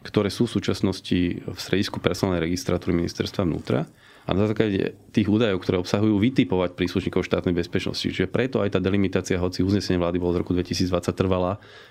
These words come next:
až dva roky, pretože my sme viac ako rok v podstate prechádzali šesťdesiat tisíc záznamov, niekoľko tisíc, e, personálnych spisov, aby sme z nich vytipovali,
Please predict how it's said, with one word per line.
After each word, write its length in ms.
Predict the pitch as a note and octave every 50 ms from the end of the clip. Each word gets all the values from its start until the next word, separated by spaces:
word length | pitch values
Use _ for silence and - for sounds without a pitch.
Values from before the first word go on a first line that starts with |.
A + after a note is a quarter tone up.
| _ _ - -
až 460 | - F2 E2+ F2 - - G2 G2 F#2+
dva 160 | F#2+ F#2 F#2
roky, 300 | F2+ F2+ - - C3 C#3 C3+ - - _
pretože 300 | - G2 - G#2+ F#2 G2+
my 120 | G2+ G#2 G#2+
sme 180 | G#2+ G#2+ G#2 G2 F#2+ F#2+ F#2+ - -
viac 220 | G2 G#2+ G#2 A2+
ako 140 | A2 - G#2 F#2
rok 220 | G#2 A2+ A#2+ - - - -
v 40 | - -
podstate 320 | - - - - - - G2
prechádzali 800 | - - F2+ F#2+ - G2 F#2+ G2 F#2 F#2 F2+ F2 F2+ F2+ - - - - - -
šesťdesiat 580 | - - - G2 G2 G#2 G#2+ G2+ - F#2+ F#2 -
tisíc 220 | G2 - - F#2
záznamov, 400 | F2 E2+ G2+ G2+ G2+ G2 F#2+ F#2
niekoľko 400 | F2+ F2+ F#2+ - G2 F2+ - F#2+ F2+ F2 F2+ F2+ F#2+ F#2+ G2 G2
tisíc, 600 | - - G2+ G2 - - G2 F2 F2 - - - -
e, 60 | G2 F2+ F2 F2+ F2 F2 F2+ F2 F2 - _ - - - - -
personálnych 400 | F#2+ F#2 - - G2+ F#2 F2 -
spisov, 300 | - F#2 - - G2+ F2
aby 80 | F#2+ F#2+
sme 100 | G2 G2 - - - - - - - -
z 60 | F#2+
nich 140 | G#2 G#2+ F#2+ F#2
vytipovali, 560 | F#2+ - G#2 G2+ - G2+ G2 G2 G#2 G#2+